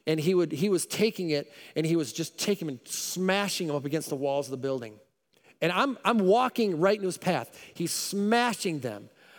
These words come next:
I thought, "Oh my goodness, I'm a goner." I'm walking right into his path. He's angry, for sure. I'm walking right towards him, and I thought, "If I, if I make a beeline across the street, he's gonna come after me 'cause these people smell fear."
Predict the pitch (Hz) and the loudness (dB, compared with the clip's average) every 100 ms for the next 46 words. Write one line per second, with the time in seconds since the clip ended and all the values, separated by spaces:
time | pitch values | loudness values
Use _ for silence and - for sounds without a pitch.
0 | - - - - 214 160 - - _ 220 | -20 -6 -2 2 2 2 -6 -20 _ -4
1 | 233 202 139 127 185 156 104 - - - | -2 0 -2 2 2 2 -6 -14 -16 -18
2 | _ _ _ _ _ _ _ _ _ 233 | _ _ _ _ _ _ _ _ _ -2
3 | 247 208 233 262 143 - - - - 214 | 0 0 0 -2 -4 -8 -20 -8 0 4
4 | 190 254 254 233 190 226 202 165 - 165 | 4 4 2 2 4 2 0 -2 0 0
5 | - 233 175 - 196 254 214 139 104 - | 0 -2 -2 0 0 0 -2 -4 -6 -12
6 | _ _ - 165 165 151 233 143 113 - | _ _ -20 -6 -2 0 2 0 -2 -8
7 | - 165 160 240 240 208 160 214 240 - | -2 0 4 2 2 0 2 2 0 -2
8 | 226 214 - 151 - - - 185 185 180 | -2 0 -2 -4 -6 -12 -2 0 4 2
9 | - 185 196 165 - - 175 196 185 254 | 2 2 2 2 -2 -2 0 2 4 4
10 | 190 165 247 202 190 196 180 - 202 285 | 4 4 2 2 2 0 -2 0 2 2
11 | 349 302 359 - 277 160 208 254 - - | 2 2 2 0 0 0 0 -2 -4 -6
12 | 254 285 370 349 330 269 339 349 - | -4 -2 -2 -2 -4 -2 -2 -2 -2